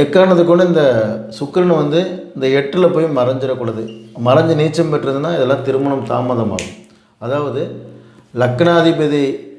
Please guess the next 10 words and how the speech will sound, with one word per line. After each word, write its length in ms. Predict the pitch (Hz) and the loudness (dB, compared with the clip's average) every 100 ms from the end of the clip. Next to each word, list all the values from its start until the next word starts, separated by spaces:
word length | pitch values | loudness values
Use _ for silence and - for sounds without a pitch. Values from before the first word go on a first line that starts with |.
| - 123 | -6 -4
எட்டுல 240 | 123 147 139 | 0 0 2
போய், 120 | 143 139 131 | 0 0 0
ஆறு, 120 | 135 139 | 2 2
எட்டு, 120 | 139 127 | 0 -2
பன்னெண்டுல 280 | 127 120 117 | -2 -2 -2
போய் 160 | 120 117 | -2 0
மறைஞ்சாலும், 520 | 117 120 117 113 131 - - - - | -2 0 0 0 -2 -6 -10 -14 -6
சுகஸ்தானாதிபதினு 1000 | 135 139 175 175 165 160 147 143 139 123 127 | 0 4 4 4 2 2 -2 -4 -6 -6 -6
சொல்லக்கூடிய 420 | 127 123 123 123 113 | -4 -4 -4 -2 2
கிரகம் 360 | 127 127 120 | 2 2 0